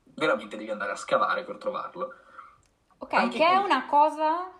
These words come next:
Speaker 2: che dico, "Eh, vabbè, grazie al cazzo", però effettivamente se non si
Speaker 1: Sì.
Speaker 2: fa, a quanto pare,
Speaker 1: <laughs>
Speaker 2: eh.
Speaker 1: Sì, che poi, esatto, eh, questo in, eh, su questo principio lui ci, ehm, racconta di come appunto le persone fortunate non è che siano intenz-, in-, lo facciano intenzionalmente di natura, cioè non è che si mettano, "Ok, no, guardo il lato positivo",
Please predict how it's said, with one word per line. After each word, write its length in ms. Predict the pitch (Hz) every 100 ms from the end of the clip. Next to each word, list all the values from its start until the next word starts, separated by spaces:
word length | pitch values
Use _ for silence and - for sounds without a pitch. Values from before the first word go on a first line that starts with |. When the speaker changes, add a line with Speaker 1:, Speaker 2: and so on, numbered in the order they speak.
| _ _
Speaker 2:
che 140 | - 233
dico, 400 | 226 - 226 240
"Eh, 240 | 277 277
vabbè, 320 | 240 196 -
grazie 380 | 202 247 262 -
al 100 | 240
cazzo", 340 | - 185 - 254
però 200 | 403 -
effettivamente 1300 | 262 - 302 - 311 349 277 220 226 214 240 240 262
se 160 | - 262
non 180 | 233 226
si 160 | 226 254
Speaker 1:
Sì. 80 |
Speaker 2:
fa, 320 | 202 175 196 -
a 140 | 196
quanto 280 | 196 185 -
pare, 480 | 180 165 170 180 -
Speaker 1:
<laughs> 40 |
Speaker 2:
eh. 540 | 175 160 170 196 214 233
Speaker 1:
Sì, 260 | - 269
che 140 | - 190
poi, 280 | 247 180 156
esatto, 540 | 160 160 175 - - 135
eh, 140 | 170
questo 320 | - - - 175
in, 340 | 151 143 127
eh, 120 | 127 123
su 160 | -
questo 280 | 175 196 262
principio 440 | 262 262 262 -
lui 200 | 165 143
ci, 240 | - 156 -
ehm, 580 | - 185 - - - -
racconta 360 | - - - -
di 100 | -
come 160 | 226
appunto 320 | - - - -
le 60 |
persone 340 | - 175 185 -
fortunate 720 | - - - 131 - 98 95 -
non 120 | 123
è 60 |
che 100 | -
siano 240 | - 120 110
intenz-, 500 | 113 127 120 - -
in-, 140 | 123 123
lo 120 | 131
facciano 320 | 127 - 127
intenzionalmente 1000 | 120 117 - 117 113 107 98 98 98 -
di 160 | 110 117
natura, 440 | 107 110 104 - -
cioè 140 | 107
non 100 | 113
è 80 | 135
che 200 | 123 113
si 140 | -
mettano, 420 | 120 117 - - -
"Ok, 120 | 135
no, 240 | 120 117
guardo 280 | 120 117 120
il 60 | 127
lato 140 | 120
positivo", 400 | 117 - 117